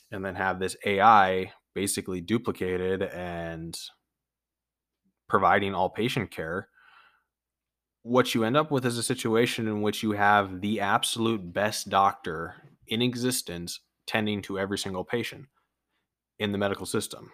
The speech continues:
And the general idea here is that that's gonna promote or push for or result in an overall higher quality of care for all of the patients involved.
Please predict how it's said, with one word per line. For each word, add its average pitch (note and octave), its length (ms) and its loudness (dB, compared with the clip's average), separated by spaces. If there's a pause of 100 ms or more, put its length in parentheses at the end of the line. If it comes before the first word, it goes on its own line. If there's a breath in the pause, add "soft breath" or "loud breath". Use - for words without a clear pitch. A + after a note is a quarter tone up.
(760 soft breath)
And A#2 100 0
the A#2 60 4
general C3 280 8
idea D#3 300 2
here A2 360 4
is A2 100 0
that G#2 100 -2
that's G#2+ 460 2
gonna G2+ 460 0 (100)
promote G2+ 640 2
or F#2+ 320 -4 (100)
push - 220 0
for F#2+ 540 0
or F2 340 -2
result G2 480 0 (120)
in F#2+ 280 -6
an F#2 200 -8
overall G2 440 2
higher G#2 640 0 (180)
quality F#2+ 400 0
of F2+ 140 -12
care G#2 380 -2
for - 220 -8
all F2+ 160 -2
of F2+ 40 -8
the F2 80 -8
patients E2+ 400 -10
involved. E2+ 400 -8